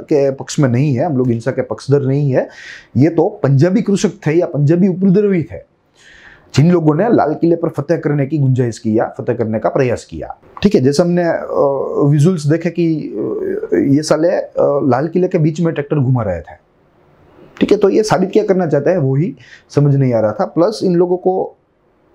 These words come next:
जो दिल्ली पुलिस ने, अ, पहले तो इन लोगों को permission दी, ठीक है, कि भाई आप लोग शांतिपूर्ण रूप से अपनी parade जो है, अपनी rally जो है वो निकाल सकते हैं और अपना विरोध प्रदर्शन कर सकते हैं, ये लोकतंत्र है। मगर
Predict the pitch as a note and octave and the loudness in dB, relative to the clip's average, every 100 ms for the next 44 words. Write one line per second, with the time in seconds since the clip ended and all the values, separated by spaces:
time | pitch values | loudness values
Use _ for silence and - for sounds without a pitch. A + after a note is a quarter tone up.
0 | _ C#3 D#3+ D#3 D#3 F#3 C#3+ E3+ E3 A#2+ | _ 2 2 4 2 2 2 0 0 -2
1 | F3 - _ - A#2 A#2 A#2 A2 - - | -2 -8 _ -4 -4 -2 -4 -6 -10 -2
2 | C3+ C#3 D#3 D#3 D#3 D3+ C#3+ B2+ D3 C#3 | 0 2 0 0 0 0 0 0 0 -2
3 | A#2+ F2+ D#2+ C#2+ _ _ _ _ - G#3 | -4 -6 -8 -12 _ _ _ _ -2 0
4 | D3+ B2+ C3+ C3+ C#3 C#3+ - C3+ D3+ C3+ | 2 2 2 2 0 -2 0 -2 0 0
5 | C#3 C3 D#3+ - B2 - - - A#2 A2 | 0 0 0 -2 -4 -4 -8 -4 -2 -2
6 | - C3 E3 C#3 A2+ A#2 A#2 A2 G#2 G2+ | 0 0 2 2 0 0 -2 -2 0 2
7 | C3+ C#3+ A#2 G2+ B2 C3+ B2+ G#2 - F2+ | 2 0 -2 -2 -2 -2 0 -2 -4 -4
8 | G#2 G#2+ C#3+ B3 - _ _ - C3+ D#3+ | -2 0 0 -2 -10 _ _ -8 0 0
9 | A#2 C#3+ D#3 D3 C3+ G3 G#3+ F3 D#3+ D3 | 2 0 2 0 2 0 0 -2 -4 -2
10 | D3 F3 D3+ D3 D#3+ - C3+ A2 E2 D2+ | -2 0 2 0 -2 -2 -2 -4 -10 -12
11 | - _ _ _ _ _ _ - - F3 | -14 _ _ _ _ _ _ -4 2 4
12 | E3 G3+ | 2 -2